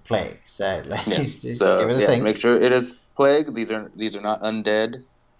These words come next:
Speaker 2: These are infected.
Speaker 1: Yes.
Speaker 2: Um, but any plague. It doesn't have to be even, yeah.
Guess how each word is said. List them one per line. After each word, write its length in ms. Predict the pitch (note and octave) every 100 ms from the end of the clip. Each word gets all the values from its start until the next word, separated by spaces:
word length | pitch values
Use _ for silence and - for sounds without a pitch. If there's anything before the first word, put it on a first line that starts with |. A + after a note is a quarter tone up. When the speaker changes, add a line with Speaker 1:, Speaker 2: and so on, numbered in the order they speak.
| -
Speaker 2:
These 180 | F#2
are 320 | F2+ F#2 F2+ F#2+
infected. 640 | G2 G2+ G#2+ - D#2 - - _ _ - - -
Speaker 1:
Yes. 640 | E2+ F2 F2 F2 F2 -
Speaker 2:
Um, 80 | G#2
but 120 | B2+
any 200 | C3+ B2+
plague. 320 | - F2 D#2
It 80 | G#2
doesn't 220 | A#2+ A2
have 160 | A2+ A2
to 80 | G#2+
be 100 | A2
even, 380 | G#2 G2 G2 F2
yeah. 300 | G2 D#2